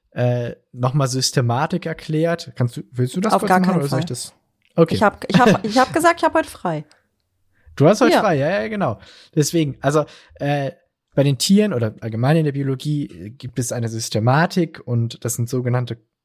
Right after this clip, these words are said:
Speaker 1: Kategorien und Unterkategorien einfach, wie man Leben einordnet. Und das wird eingeordnet in das Reich zum Beispiel.
Speaker 2: Also du hast quasi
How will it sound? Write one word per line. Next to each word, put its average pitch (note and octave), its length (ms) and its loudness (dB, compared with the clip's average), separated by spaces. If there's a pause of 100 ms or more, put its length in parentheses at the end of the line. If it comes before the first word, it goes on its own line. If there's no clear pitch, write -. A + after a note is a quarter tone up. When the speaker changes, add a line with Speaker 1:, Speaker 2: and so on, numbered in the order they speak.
(220)
Speaker 1:
Kategorien C3 540 2
und C3 320 -8
Unterkategorien D3+ 840 0
einfach, C#3 560 -2 (440)
wie B2+ 360 0
man A#2+ 220 -2
Leben D#3 380 2
einordnet. F3+ 1000 -2 (720)
Und B2 400 0
das B2 200 -6
wird C#3+ 180 -2
eingeordnet D3+ 600 -2
in C3 240 -6
das A2+ 400 -4
Reich - 480 0
zum B2+ 160 -4
Beispiel. A#2+ 680 -4 (360)
Speaker 2:
Also F#3+ 180 2
du G3+ 100 4
hast G#3+ 220 2
quasi G#3+ 520 2